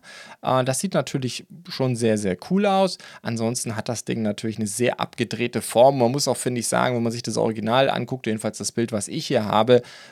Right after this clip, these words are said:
wirkt, äh, das Lego-Set eben noch ein bisschen, äh, krasser, noch ein bisschen grobschlecht-, noch übertriebener, sag ich jetzt mal, aufgrund natürlich der natürlichen, äh, Technik,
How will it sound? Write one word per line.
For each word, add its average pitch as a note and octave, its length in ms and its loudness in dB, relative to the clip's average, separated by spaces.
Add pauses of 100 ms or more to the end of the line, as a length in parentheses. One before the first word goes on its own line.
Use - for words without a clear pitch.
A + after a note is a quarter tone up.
wirkt, B2+ 560 2
äh, A2+ 120 4
das A2+ 360 2
Lego-Set A2 880 0
eben G#2+ 260 0
noch G#2 280 0
ein G#2+ 280 -4
bisschen, G#2 720 -4
äh, G2 240 -4
krasser, G2 420 -4
noch G2+ 220 -4
ein A2 80 -6
bisschen G#2+ 440 -2
grobschlecht-, G#2 560 -8
noch A2+ 200 -4
übertriebener, B2+ 560 -2 (160)
sag G2+ 300 -4
ich G2 100 -12
jetzt - 240 -8
mal, G2 260 -4
aufgrund A#2 420 -4
natürlich A2+ 340 -6
der G#2+ 100 -4
natürlichen, A2 640 -4
äh, G2 220 -8
Technik, - 580 -4